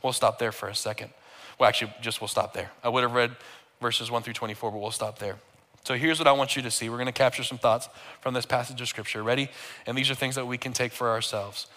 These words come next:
As parents dealing in the age that we're dealing in, I want you to know something really important. It's what you model that gets learned. It's what you model that gets learned.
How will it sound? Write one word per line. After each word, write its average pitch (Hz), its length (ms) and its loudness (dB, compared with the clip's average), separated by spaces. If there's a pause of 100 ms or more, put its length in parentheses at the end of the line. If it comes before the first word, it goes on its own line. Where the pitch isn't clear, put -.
(220)
As 143 300 8
parents 131 560 0
dealing 139 400 -2
in 131 80 -2
the 131 180 -4
age 131 200 0
that 135 120 -4
we're 127 140 -4
dealing 127 340 -2
in, 104 220 -6 (320)
I 117 60 4
want 127 280 2
you 131 40 -2
to 123 60 0
know 127 140 2
something 123 340 -2
really 120 220 0
important. 113 560 -4
It's 127 180 0
what 127 280 0
you 120 40 -6
model 113 560 2 (100)
that 101 120 -6
gets - 260 -10
learned. 95 300 -14 (3750)
It's - 120 -6
what - 160 0
you 127 60 -2
model 131 360 4
that 104 100 -2
gets - 200 -8
learned. 98 280 -12